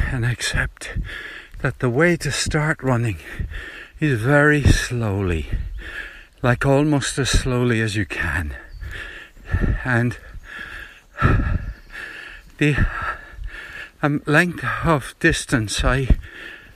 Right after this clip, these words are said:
can run, even at the, my slowest speed, without feeling a pain in my heart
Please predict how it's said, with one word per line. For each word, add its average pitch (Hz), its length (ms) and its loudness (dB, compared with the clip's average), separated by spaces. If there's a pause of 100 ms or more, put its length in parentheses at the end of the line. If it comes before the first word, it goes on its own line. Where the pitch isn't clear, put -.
(260)
can 151 380 4
run, 135 260 6
even 139 340 4
at 135 220 0
the, 143 140 2
my 131 240 2
slowest 143 600 2
speed, 131 540 0 (960)
without 139 460 4 (1600)
feeling 135 400 0
a 120 80 2
pain 165 500 2
in 123 160 4
my 117 200 2
heart - 600 2